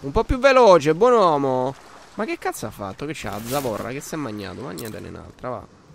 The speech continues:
Ma pure un'altra, che te ne frega. Almeno siamo più leggeri dopo aver mangiato un po' di cioccolato. Attenzione, stiamo affondando. Stiamo affondando. Perché va così piano?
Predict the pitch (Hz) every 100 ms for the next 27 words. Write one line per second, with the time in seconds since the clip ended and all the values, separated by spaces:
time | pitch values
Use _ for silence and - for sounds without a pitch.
0 | - 147 131 78 73 73 - - - -
1 | - 156 - - - - - - - -
2 | - - - 135 165 151 143 - 165 170
3 | 139 147 127 117 117 113 113 113 113 113
4 | 107 120 110 110 - 104 101 110 143 147
5 | 127 127 120 143 135 120 113 107 110 -
6 | _ _ _ _ _ _ _ _ - -
7 | 120 123 139 - - 147 147 127 113 107
8 | 104 104 - - 160 110 - 101 - 95
9 | 78 87 -